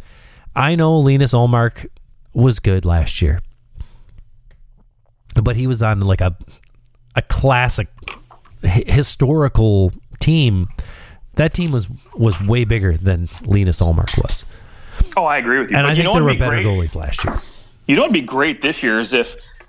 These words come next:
Speaker 2: Ullmark maybe goes down with an injury, Swayman takes over, and then Swayman wins the Vezina this year.
Speaker 1: Ah, there you go.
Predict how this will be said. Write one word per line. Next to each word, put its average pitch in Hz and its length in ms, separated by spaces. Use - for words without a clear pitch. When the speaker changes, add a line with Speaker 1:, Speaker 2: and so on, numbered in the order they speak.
Speaker 2:
Ullmark 196 380
maybe 160 200
goes 151 220
down 135 220
with 135 120
an 127 80
injury, 123 340
Swayman 131 640
takes 120 280
over, 107 280
and 117 240
then 117 200
Swayman 123 600
wins 104 240
the 104 80
Vezina 101 300
this 98 180
year. 104 160
Speaker 1:
Ah, 113 800
there 120 220
you 104 180
go. 104 340